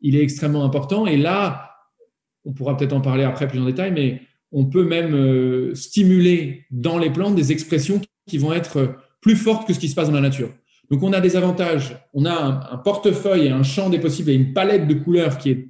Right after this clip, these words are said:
qui est très importante. Et surtout, on a des avantages et des vertus qui sont dans l'expression de la plante, euh, et dans le stress qu'on va induire à la plante qui peuvent être, euh, euh, même supérieurs que ce qui se passe en, dans la nature.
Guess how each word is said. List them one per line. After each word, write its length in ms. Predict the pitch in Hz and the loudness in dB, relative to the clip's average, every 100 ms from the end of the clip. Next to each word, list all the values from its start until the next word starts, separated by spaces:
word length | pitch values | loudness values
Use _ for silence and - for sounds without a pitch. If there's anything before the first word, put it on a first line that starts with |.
| _ | _
qui 80 | 139 | -8
est 40 | |
très 200 | 139 143 | -2 2
importante. 520 | 135 135 175 208 214 - _ _ _ _ _ _ _ _ _ 160 | 2 2 0 -2 -4 -8 _ _ _ _ _ _ _ _ _ -2
Et 80 | |
surtout, 420 | 147 190 135 240 233 | 0 0 2 2 2
on 120 | 175 | 2
a 80 | 147 | 4
des 240 | 143 165 | 4 4
avantages 400 | 202 190 196 165 | 2 2 2 2
et 40 | |
des 120 | 143 139 | 2 2
vertus 400 | 151 139 220 208 | 0 0 0 0
qui 120 | 165 | -2
sont 520 | 135 185 185 165 - - _ | 0 0 0 -2 -8 -18 _
dans 140 | - 147 | -2 2
l'expression 640 | 190 262 - 202 180 185 | 4 2 2 0 2 2
de 40 | 160 | 2
la 80 | 135 | 2
plante, 460 | 156 208 214 - _ _ _ _ _ - | 0 -4 -6 -14 _ _ _ _ _ -6
euh, 120 | 151 | 0
et 80 | 151 | 2
dans 100 | 156 | 4
le 80 | 156 | 2
stress 460 | 135 - 254 220 | 0 -2 -2 0
qu'on 100 | - | 0
va 120 | 156 160 | 0 0
induire 240 | 156 160 | 0 2
à 20 | |
la 80 | 147 | 0
plante 260 | 139 220 214 | 0 0 -2
qui 80 | |
peuvent 220 | 143 156 175 | 0 0 0
être, 240 | - 175 | -2 0
euh, 220 | 143 131 127 - _ _ - | 2 2 0 -10 _ _ -8
euh, 280 | 147 139 131 | -2 2 4
même 220 | 139 190 | 4 4
supérieurs 540 | 185 208 175 175 220 - | 2 2 4 4 4 2
que 80 | |
ce 80 | 143 | -2
qui 80 | 160 | -2
se 100 | 135 | -2
passe 180 | 202 185 | 0 2
en, 300 | 165 139 131 | 0 0 -2
dans 120 | 147 | 0
la 100 | 160 | 2
nature. 320 | 147 135 123 | 2 0 -4